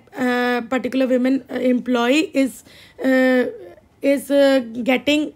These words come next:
maternity benefit and or is eligible for maternity benefit and sickness benefit both at the same time, since these two benefits can't be granted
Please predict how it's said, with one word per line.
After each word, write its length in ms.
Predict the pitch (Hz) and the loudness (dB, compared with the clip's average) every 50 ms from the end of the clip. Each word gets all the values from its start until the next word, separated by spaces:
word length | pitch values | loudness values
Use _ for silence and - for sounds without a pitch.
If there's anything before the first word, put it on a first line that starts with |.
| - | -2
maternity 560 | 254 247 247 247 254 262 254 254 262 311 294 269 | 0 2 2 2 2 0 0 0 0 0 0 0
benefit 560 | 226 262 247 269 262 - 302 311 311 - - - - _ _ _ _ - _ _ _ _ | 0 0 0 -2 -2 -2 -4 -4 -4 -6 -12 -20 -20 _ _ _ _ -20 _ _ _ _
and 300 | - 262 277 302 320 311 - - _ _ _ | -2 0 2 2 2 0 -4 -10 _ _ _
or 300 | - 277 277 294 320 320 - | 0 2 2 4 2 0 0
is 220 | - 302 311 - - - | -2 -2 -2 -2 -2 -2
eligible 520 | 277 277 277 294 262 220 339 247 339 349 339 330 - - - - - | 0 0 2 0 0 0 0 0 2 0 0 -2 -6 -16 -20 -20 -20
for 380 | - - - 302 269 262 285 311 | -16 -2 2 4 4 4 4 4
maternity 520 | 311 302 294 302 277 262 254 262 220 277 | 2 2 2 2 0 2 2 0 0 0
benefit 420 | 240 247 240 240 247 233 262 269 262 | -2 -2 -2 -2 -2 -2 0 0 0
and 160 | 262 262 254 | 0 -2 -2
sickness 420 | - 277 - - 233 262 269 220 | -2 -4 -4 -2 -2 -2 0 0
benefit 500 | 220 247 247 247 247 254 294 247 220 202 | -2 -2 0 0 0 -2 -2 -4 -4 -4
both 300 | 196 277 277 294 320 320 - | -2 0 2 2 2 0 -2
at 120 | - 277 220 | -4 -4 -2
the 80 | 277 | -2
same 280 | 277 - 285 262 247 247 | -2 0 -2 -2 -2 -2
time, 320 | 247 254 240 240 269 311 330 - - - - - - _ | -2 -4 -2 -2 -2 -2 -4 -6 -12 -20 -20 -20 -20 _
since 380 | - - 311 330 349 - - - | -4 0 0 0 0 -2 -4 -10
these 340 | - 220 208 285 285 277 - | -8 -4 0 0 0 0 -2
two 140 | - 302 294 | -2 -2 0
benefits 540 | 233 277 269 262 262 226 294 294 - - - | 0 0 0 0 0 -2 -4 -6 -6 -10 -6
can't 280 | - 294 262 247 247 254 | -2 -2 0 0 0 0
be 120 | 262 294 | 0 0
granted 680 | 220 262 247 233 233 233 226 - 285 311 339 - - | 0 0 0 0 -2 -4 -2 0 0 0 0 -2 -6